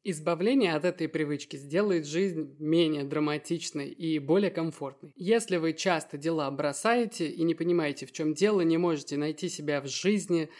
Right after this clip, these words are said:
а, то тоже психотерапия здесь поможет, потому что тут надо работать с мотивацией,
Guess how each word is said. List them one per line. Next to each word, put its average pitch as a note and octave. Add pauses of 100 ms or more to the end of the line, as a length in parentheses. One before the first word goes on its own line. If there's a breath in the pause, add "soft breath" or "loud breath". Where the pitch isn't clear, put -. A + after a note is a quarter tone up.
(140 loud breath)
а, D#3+
то D#3+
тоже G#3
психотерапия D#3+
здесь E3+
поможет, C#3
потому D3+
что -
тут G#3+
надо F3
работать D#3
с D#3
мотивацией, D3